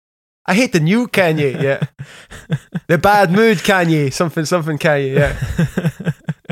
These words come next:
Speaker 1: The old Kanye, the cut up the soul Kanye, and I'm like, I, I really like that because I, I was listening to that, I was like, "Yeah, that's, that's me. I like, I like that. I like the fucking, when he did all the cut up soul stuff, and that, that's cool." But then, um, you know, I'm not, I'm not really
Speaker 2: I'm, I think that was a freestyle as well, wasn't it?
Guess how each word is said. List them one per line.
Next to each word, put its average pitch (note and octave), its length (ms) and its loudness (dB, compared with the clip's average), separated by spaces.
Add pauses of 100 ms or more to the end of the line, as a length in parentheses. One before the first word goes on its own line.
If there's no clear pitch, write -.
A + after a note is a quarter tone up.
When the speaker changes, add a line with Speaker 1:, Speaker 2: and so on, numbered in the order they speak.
(220)
Speaker 1:
The F3 100 4
old G#3+ 280 4
Kanye, E3 500 2
the D3 100 0
cut G#3 220 0
up G#3+ 180 2
the E3+ 80 -2
soul G3+ 320 4
Kanye, F3 340 2
and E3 80 4
I'm G3 100 2
like, F3+ 240 2
I, F3 160 2
I E3+ 140 2
really F#3 260 4
like E3+ 260 2
that F#3 160 4
because D#3 400 0
I, E3 140 2
I D#3+ 240 2
was D#3+ 140 2
listening F3 260 0
to - 20 -2
that, E3+ 100 4
I - 40 4
was C#3+ 100 -2
like, C#3 180 -2
"Yeah, F3 300 4
that's, A3 160 -2
that's G#3+ 300 0
me. G3 180 2
I E3+ 80 4
like, F#3 160 4
I F3+ 100 2
like G#3+ 180 2
that. D3 180 2
I - 20 4
like F#3+ 200 2
the F3+ 120 0
fucking, D#3 500 -2 (360)
when D3+ 100 0
he D#3 60 2
did D#3 160 4
all D3 100 4
the C#3 80 0
cut C#3+ 240 0
up C3 120 -6
soul D3 280 -2
stuff, C3+ 300 -4
and B2 100 -6
that, C3 180 -6
that's C3 240 -4
cool." C#3 300 -4 (500)
But B2+ 120 -4
then, C3 180 0
um, B2 240 -4
you C#3 80 0
know, C3+ 80 2
I'm C3+ 180 0
not, D#3 140 -4
I'm D3+ 120 2
not F3 120 2
really C3+ 160 0
Speaker 2:
I'm, F3 200 -2
I G3+ 100 2
think A#3+ 80 -2
that B3+ 80 0
was G3+ 100 0
a E3 40 4
freestyle E3+ 520 -2
as G#2+ 80 -6
well, A#2 180 0
wasn't C#3+ 260 -2
it? G#2 120 -8